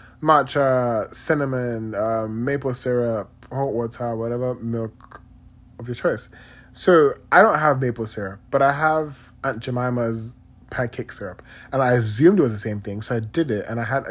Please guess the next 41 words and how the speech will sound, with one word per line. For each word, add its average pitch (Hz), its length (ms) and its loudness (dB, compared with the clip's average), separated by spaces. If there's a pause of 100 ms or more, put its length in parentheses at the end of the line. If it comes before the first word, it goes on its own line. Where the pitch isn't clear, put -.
you 131 80 -4
know, 120 120 -2
I - 20 -4
put, 127 220 -6
like, 107 200 -6
a - 680 -20
couple 139 220 -6
dashes 123 300 -4
of 104 60 -8
cinnamon. 107 520 -6 (420)
I 131 100 -2
have 135 260 2
almond 123 300 -2
milk 113 320 -4
and, 110 320 -6
um, 104 480 -8 (1500)
I 101 100 -8
made 120 200 0
it. 107 180 0
It 139 80 0
tastes 269 200 6
all 160 100 4
right, 120 340 2
but 127 120 0
I 120 80 0
feel 160 180 0
like 123 80 2
something's 123 320 -6
missing. 147 400 -8 (340)
And 156 380 4 (100)
I've 160 220 6
realized 185 300 6
that 151 60 4
ever 170 140 2
since - 160 -6
I 160 60 0
moved 147 220 -4
from 135 160 -4
Nigeria, 120 440 0
I 131 80 2
don't 139 280 -2